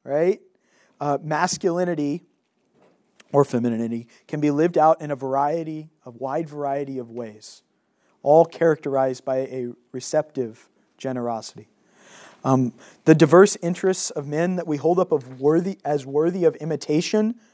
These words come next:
through the ages shows this, right? Think of the great masculine saints. Some were warriors, others were poets, but they were connected by receptive generosity, um, which allowed them to accept the circumstances of their lives and the challenges of loving those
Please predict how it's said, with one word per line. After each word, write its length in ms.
through 340
the 160
ages 320
shows 480
this, 340
right? 260
Think 180
of 60
the 80
great 280
masculine 680
saints. 480
Some 340
were 160
warriors, 640
others 300
were 140
poets, 560
but 100
they 100
were 120
connected 500
by 120
receptive 640
generosity, 880
um, 360
which 220
allowed 260
them 120
to 100
accept 260
the 80
circumstances 720
of 120
their 160
lives 460
and 140
the 60
challenges 600
of 140
loving 320
those 340